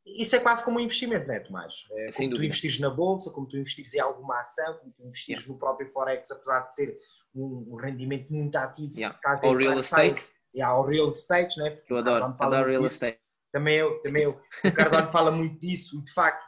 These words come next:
Speaker 1: poucas pessoas
Speaker 2: Adoro.
Speaker 1: olham para ele.
Speaker 2: Muito, é verdade, é verdade.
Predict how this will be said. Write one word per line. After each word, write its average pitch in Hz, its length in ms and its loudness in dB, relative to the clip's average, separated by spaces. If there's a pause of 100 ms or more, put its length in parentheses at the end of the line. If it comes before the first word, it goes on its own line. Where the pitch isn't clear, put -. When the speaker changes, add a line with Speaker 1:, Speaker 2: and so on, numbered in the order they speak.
(100)
Speaker 1:
poucas 190 360 0
pessoas 170 260 -8
Speaker 2:
Adoro. 156 160 4
Speaker 1:
olham - 100 -2
para 131 120 -2
ele. 135 180 -2
Speaker 2:
Muito, 143 220 -4
é - 20 -2
verdade, 127 300 0
é - 80 -14
verdade. 120 260 -2